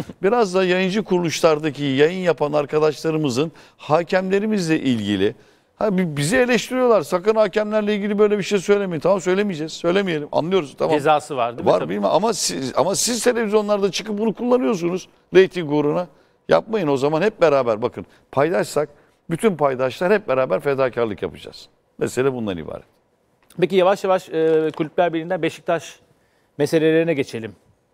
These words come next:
Speaker 1: E, Sayın Çebi. Bakıyorum Beşiktaş başkanlığına zor bir zamanda geldiniz. Bunu kabul etmek lazım. Özellikle ekonomik açıdan elinizi büyük bir taşın altına koydunuz. Ee,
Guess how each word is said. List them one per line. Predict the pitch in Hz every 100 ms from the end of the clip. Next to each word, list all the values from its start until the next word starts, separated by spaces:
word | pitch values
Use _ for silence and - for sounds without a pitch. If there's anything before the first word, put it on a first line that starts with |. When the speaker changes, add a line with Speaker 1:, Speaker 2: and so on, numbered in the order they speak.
| _ -
Speaker 1:
E, | 120 117 113 110 110 110 107 104 117
Sayın | - 139 127
Çebi. | - 131 117 151 156 _ _ _ _ _ _ _ _ _ _ _ _ _ _
Bakıyorum | 151 156 180 160 143
Beşiktaş | 147 160 - 170 -
başkanlığına | 156 147 - 156 156 151 156 156 156
zor | 143 165 160
bir |
zamanda | 131 151 147 147
geldiniz. | 143 135 113 104 117 - - _ _ -
Bunu | 127
kabul | 135 120
etmek | 120 117 104
lazım. | 113 107
Özellikle | 117 123 123
ekonomik | 131 127 117 113 - - _ -
açıdan | 113 113 123 131 _ _ _ _ _ _ _ _ -
elinizi | 139 139 139 110 160 - _ _ _ -
büyük | 160 196
bir | 160
taşın | 139 120
altına | 117 98 - 98
koydunuz. | 101 92 87 - - - _ _ _ _ _ _ -
Ee, | 131 127 127